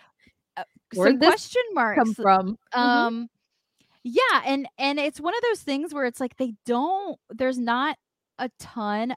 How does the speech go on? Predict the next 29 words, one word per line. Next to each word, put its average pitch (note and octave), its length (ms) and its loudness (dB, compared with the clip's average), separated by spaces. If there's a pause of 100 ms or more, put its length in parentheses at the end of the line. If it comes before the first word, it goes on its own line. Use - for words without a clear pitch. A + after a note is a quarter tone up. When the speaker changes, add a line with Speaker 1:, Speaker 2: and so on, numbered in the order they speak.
(140)
Speaker 1:
of G#3 840 0 (1120)
conversations, B3+ 1200 -4
you B3 140 -6
know, A#3+ 200 2
Speaker 2:
Mm-hmm. D4+ 140 -4
Speaker 1:
y-, A3+ 120 -12
you A#3 180 -6
don't, A3+ 360 -2 (300)
y-, F3+ 100 -20 (140)
you G#3+ 260 -10
don't A3+ 280 -2
really, G3+ 800 -2 (1400)
you A3 180 -2
know, G3 320 -4 (260)
get A3+ 220 2 (100)
too C4+ 240 -6
much. F#4+ 380 -2
I B3 60 -2
mean, A#3+ 200 -2
Todd A#3+ 300 2
Bowles A3 280 0
said G#3+ 420 0
that, G3 180 -2 (520)
you A3+ 140 0
know, F#3+ 300 -2 (500)
they, G3+ 520 0
they G3+ 120 0
thought C4 320 4
enough B3 480 0